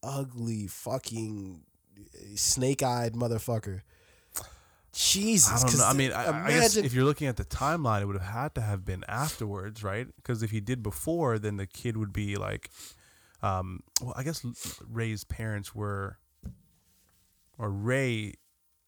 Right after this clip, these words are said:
Speaker 2: has to be in, like, her mid to
Speaker 1: Yo,
Speaker 2: late
Speaker 1: that, that,
Speaker 2: twenties.
Speaker 1: her, right now, but, uh,
Speaker 2: Right?
Speaker 1: think of it, think of it, i-, 'cause their, her parents died, like, when she was, what,
Speaker 2: Like, six
Speaker 1: six or
Speaker 2: or so,
Speaker 1: seven
Speaker 2: yeah.
Speaker 1: something like that.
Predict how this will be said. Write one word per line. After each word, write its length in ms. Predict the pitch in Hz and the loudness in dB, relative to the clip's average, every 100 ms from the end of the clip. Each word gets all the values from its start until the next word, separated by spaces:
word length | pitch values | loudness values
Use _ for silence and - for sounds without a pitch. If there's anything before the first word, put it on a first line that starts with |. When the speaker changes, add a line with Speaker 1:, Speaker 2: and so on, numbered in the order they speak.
| _ | _
Speaker 2:
has 260 | - 117 104 | -4 -2 -2
to 40 | |
be 100 | 104 | -2
in, 60 | 107 | -2
like, 160 | 101 95 | -4 -4
her 120 | 95 | -6
mid 260 | 98 107 - | -2 -2 0
to 60 | |
Speaker 1:
Yo, 80 | 107 | 2
Speaker 2:
late 40 | 190 | 2
Speaker 1:
that, 60 | 175 | 2
that, 40 | |
Speaker 2:
twenties. 380 | - - 196 139 | 2 0 -2 -2
Speaker 1:
her, 160 | - - _ _ _ _ _ - | -2 -4 _ _ _ _ _ -2
right 220 | 131 120 | 0 2
now, 300 | 117 92 90 | 0 -2 -4
but, 200 | 113 107 - | -6 -8 -6
uh, 180 | 117 107 | -2 2
Speaker 2:
Right? 100 | 123 | 2
Speaker 1:
think 100 | 143 | 2
of 100 | 135 | 0
it, 180 | 127 - | -4 -4
think 120 | 147 | -4
of 100 | 143 | -2
it, 160 | 127 113 _ _ _ _ _ _ - | -4 -6 _ _ _ _ _ _ -20
i-, 340 | 131 _ _ 147 | -20 _ _ -10
'cause 180 | 139 120 | -6 -4
their, 160 | 123 | -2
her 120 | 120 | -4
parents 360 | 113 147 123 - 92 | -4 -2 -4 -6 -8
died, 540 | - 107 101 101 98 95 | -4 -2 -2 -2 -4 -6
like, 240 | 92 90 | -8 -8
when 100 | 95 | -8
she 200 | - 104 | -8 -8
was, 340 | 98 87 87 87 | -8 -8 -8 -12
what, 180 | 82 - | -12 -10
Speaker 2:
Like, 200 | 104 - | -10 -4
six 380 | - - 113 - | 0 2 4 4
Speaker 1:
six 200 | - - | 2 0
or 40 | |
Speaker 2:
or 40 | 92 | -2
so, 140 | - | -2
Speaker 1:
seven 180 | 98 98 | -2 -2
Speaker 2:
yeah. 80 | 117 | 0
Speaker 1:
something 160 | 95 110 | 0 -4
like 80 | 110 | -6
that. 220 | 117 | -8